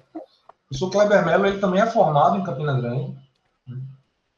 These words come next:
E tem uma curiosidade, eu, eu sempre digo isso pra ele, né? Ele fica, "Deixa disso", tá? <laughs> Mas é verdade.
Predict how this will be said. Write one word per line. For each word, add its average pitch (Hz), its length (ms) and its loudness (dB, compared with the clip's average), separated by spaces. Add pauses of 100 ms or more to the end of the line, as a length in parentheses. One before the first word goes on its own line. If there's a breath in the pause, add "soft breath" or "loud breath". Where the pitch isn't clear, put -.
(220)
E 131 60 -4
tem 196 100 0
uma 262 120 0
curiosidade, 185 640 4
eu, 160 260 0
eu 170 80 -6
sempre 208 260 -2
digo 220 160 -6
isso 226 140 -2
pra 214 240 2
ele, 143 140 0
né? 143 200 2
Ele - 120 -2
fica, 208 200 -4
"Deixa 247 300 -2
disso", 233 440 -2
tá? 196 240 -2
<laughs> - 40 -14
Mas 202 160 4
é 208 60 4
verdade. 185 580 0